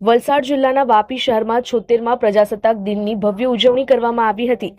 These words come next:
છવ્વીસમી જાન્યુઆરી બે હજાર પચીસના રોજ વાપીના બલેઠા વિસ્તારમાં આવેલી કે એચ દેસાઈ પુરુષ અધ્યાપન મંદિર કોલેજના મેદાન પર યોજાયેલા જિલ્લા કક્ષાના કાર્યક્રમમાં ગુજરાત રાજ્યના નાણાં, ઉર્જા અને પેટ્રોકેમિકલ્સ મંત્રી કનુભાઈ દેસાઈએ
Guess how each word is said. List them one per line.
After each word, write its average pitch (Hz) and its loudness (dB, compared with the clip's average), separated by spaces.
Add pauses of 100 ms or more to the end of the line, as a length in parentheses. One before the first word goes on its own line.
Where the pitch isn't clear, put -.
(240)
છવ્વીસમી 302 2
જાન્યુઆરી 269 0
બે 240 2
હજાર 247 0
પચીસના 220 -4
રોજ 262 -2 (220)
વાપીના 254 2
બલેઠા 240 0
વિસ્તારમાં 240 0
આવેલી 220 -2
કે 214 2
એચ 240 0
દેસાઈ 233 2
પુરુષ 233 -4
અધ્યાપન 214 0
મંદિર 208 -4
કોલેજના 208 2
મેદાન 196 2
પર - -2 (260)
યોજાયેલા 285 2 (100)
જિલ્લા 247 0
કક્ષાના 381 -4
કાર્યક્રમમાં 226 -2 (240)
ગુજરાત 208 4
રાજ્યના 220 -2
નાણાં, 214 -2
ઉર્જા 220 0
અને 226 -4
પેટ્રોકેમિકલ્સ 254 0
મંત્રી 247 -2
કનુભાઈ 220 0
દેસાઈએ 202 -2